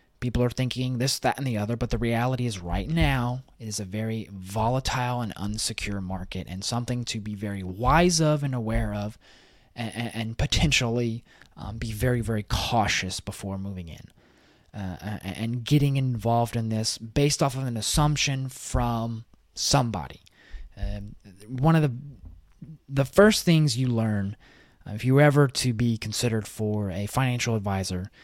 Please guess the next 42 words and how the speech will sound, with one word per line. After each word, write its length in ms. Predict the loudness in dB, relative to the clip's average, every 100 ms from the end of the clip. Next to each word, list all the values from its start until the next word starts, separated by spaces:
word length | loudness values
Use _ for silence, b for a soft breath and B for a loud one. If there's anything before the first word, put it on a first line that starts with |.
| b b
<laughs> 760 | 6 6 8 4 4 2 -16 -2
is 200 | -2 0
never 440 | 2 6 8 8
give 160 | 4 4
away 220 | 2 0
advice. 400 | -2 -8 -10 -10 -12 B B B B
Um, 300 | -8 -6 -6 -10 -8
and, 260 | -4 -4 -4
and 260 | -2 4
never 260 | 6 6 4
just, 280 | 4 0 -4 -4
when 140 | -2
somebody 300 | 0 2 2
asks 160 | 0 0
you 60 |
a 20 |
question, 320 | 0 -2 -2 -2
just 180 | -2
say, 140 | 2 2
"Yeah, 220 | 4 6
you 120 | 6
should 160 | 4 2
do 100 | 0
this," 240 | -4 -10 -4
or 260 | -4 -4 -8 -20 _
start 260 | -2 0 2
giving 220 | 2 0
stock 300 | -2 -4 -6
advice. 220 | -10 -12 -14
That's, 320 | -2 -2 0
that's 240 | 2 4
a 40 | 4
bad 200 | 4 2
idea, 280 | -2 -8 -16 b b b b b -20 -20 -12 -6
because 320 | -2 -2 -4
you 400 | 0 6 8 8
as 140 | 8
the 120 | 4
advisor 460 | 2 2 0 -2 -2
understand 580 | -2 0 -2 0 0 0
some 220 | -2 -4
things, 420 | -6 -8 -10 -12